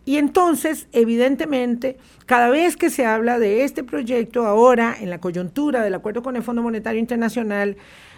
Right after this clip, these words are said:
eh, escuchamos políticos, periodistas, diciendo, "Bueno, es que este es un, un, un proyecto que es un compromiso con el Fondo Monetario Internacional".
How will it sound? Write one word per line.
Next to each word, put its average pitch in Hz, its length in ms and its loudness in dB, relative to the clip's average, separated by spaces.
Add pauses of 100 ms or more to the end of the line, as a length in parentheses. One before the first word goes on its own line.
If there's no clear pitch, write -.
(140)
eh, 190 460 -2
escuchamos 240 760 0
políticos, 240 880 -2
periodistas, 226 880 0
diciendo, 233 420 -2
"Bueno, 254 200 0
es 233 60 -2
que 277 120 -6
este 302 160 -6
es 269 80 -6
un, 302 340 -4 (100)
un, 277 220 -8
un 277 220 -6
proyecto 302 600 -4
que 247 180 2
es 254 100 2
un 302 100 -2
compromiso 262 600 0
con 262 140 -4
el 190 60 -6
Fondo 226 240 -2
Monetario 202 460 -2
Internacional". 147 720 -8